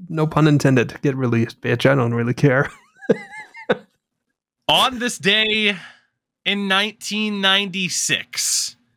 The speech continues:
Speaker 2: W W F produced In Your House three triple header in Saginaw, Michigan.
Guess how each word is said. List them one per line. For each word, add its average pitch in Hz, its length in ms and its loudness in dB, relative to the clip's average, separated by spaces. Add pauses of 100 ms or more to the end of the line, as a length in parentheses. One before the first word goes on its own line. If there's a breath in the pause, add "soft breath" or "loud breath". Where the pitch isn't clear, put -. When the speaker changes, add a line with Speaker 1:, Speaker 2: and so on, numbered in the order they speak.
(840)
Speaker 2:
W 180 300 0
W 165 340 -2
F 165 180 0
produced 151 540 -4 (100)
In 262 240 -2
Your 247 320 0
House 202 460 -4
three 123 720 0 (460)
triple 233 680 0
header 175 540 -2 (800)
in 120 260 0
Saginaw, 143 1080 2
Michigan. 107 720 -4